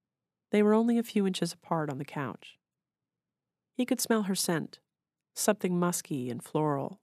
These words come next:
not altogether unpleasant. At the dinner table, Hina took a portion of vegetables and salad,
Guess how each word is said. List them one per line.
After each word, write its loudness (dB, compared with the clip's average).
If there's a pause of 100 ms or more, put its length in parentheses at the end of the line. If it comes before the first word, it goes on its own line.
not -2 (120)
altogether -2
unpleasant. -6 (1120)
At 2
the 2
dinner 4
table, -6 (640)
Hina 2
took -2
a -20
portion 2
of 2
vegetables 0
and -6
salad, -2